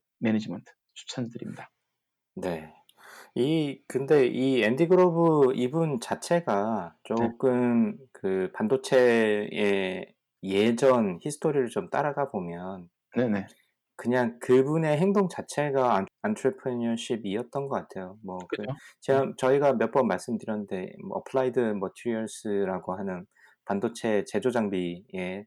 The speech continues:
Speaker 2: 어, 현재 제일 큰
Speaker 1: 네.
Speaker 2: 회사의 창업자가 뭐 그때 이십 대일 때 이 회사를 창업을 했는데 그때 이제 앤디 그로브가 많이 도와주기도 했고 뭐
Speaker 1: 음.
Speaker 2: 시-, 실제로 본인이 투자도 하기도 했고,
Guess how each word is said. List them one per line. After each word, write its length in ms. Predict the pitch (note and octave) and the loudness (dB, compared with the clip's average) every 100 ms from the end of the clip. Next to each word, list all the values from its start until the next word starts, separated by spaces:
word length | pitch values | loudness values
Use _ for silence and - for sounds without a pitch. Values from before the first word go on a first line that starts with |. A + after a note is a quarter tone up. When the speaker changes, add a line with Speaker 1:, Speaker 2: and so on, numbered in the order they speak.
| _ _ _ | _ _ _
Speaker 2:
어, 80 | - F2 G2 | -18 -16 -10
현재 220 | A#2+ A2 | -6 -6
제일 280 | - G2+ G2+ | -2 -4 -2
큰 280 | - A2 G2 | -4 -4 -4
Speaker 1:
네. 60 | F#2 | -8
Speaker 2:
회사의 460 | A2+ A#2+ G#2+ G2 B2 _ _ _ _ G#2+ G#2 | -4 0 0 -2 -4 _ _ _ _ -2 -2
창업자가 1600 | - D#3+ F3 E3+ - C#3 B2 A#2 A2 A2+ - G2+ A#2 A2+ F2+ F2 - | -2 2 2 2 0 4 6 6 4 0 -6 -4 0 0 0 -6 -12
뭐 100 | F#2 | -10
그때 240 | - G#2+ G#2+ - | -10 -6 -8 -6
이십 380 | G#2 G#2+ B2+ - | -6 -4 -6 0
대일 560 | C3 A#2+ A2+ G#2+ F2+ - | 4 4 2 -2 -8 -8
때 140 | G#2+ G2+ | -2 -2
이 220 | F2+ F2 | -2 -6
회사를 240 | G#2+ B2 G#2+ | -8 -8 -6
창업을 420 | - A#2+ A2 F#2+ | -6 -4 -4 -4
했는데 540 | B2 G2+ E2 G2 F#2 - _ _ _ | -6 -6 -8 -8 -10 -12 _ _ _
그때 260 | - A#3 | -4 0
이제 280 | G2+ F#2 F2+ F2 | -2 0 -4 -4
앤디 300 | G2 G#2+ G2 | -4 -4 -2
그로브가 640 | G2+ F#2 F#2 F2+ F2 E2+ - _ _ - | -2 -2 -6 -6 -6 -6 -12 _ _ -8
많이 240 | F2+ F2+ | -6 -6
도와주기도 560 | - A2 G#2+ G2 F#2 F#2 | 0 0 2 -4 -4 -6
했고 580 | C3 - F#2+ F#2 F2+ - | -8 -10 -8 -6 -8 -12
뭐 180 | - C3 | -6 -4
Speaker 1:
음. 80 | B2 | -4
Speaker 2:
시-, 120 | - | -6
실제로 420 | A2+ C#3+ C#3 B2+ | -8 -2 2 2
본인이 420 | - A2 A2+ G#2+ G2 | 2 2 4 2 -2
투자도 480 | - B2+ A#2+ A#2 G2+ | -6 -2 -2 -2 -4
하기도 340 | A#2+ A#2+ G#2+ | -2 -2 -2
했고, 560 | G#2+ - - F#2 F#2 | -4 -6 -8 -6 -8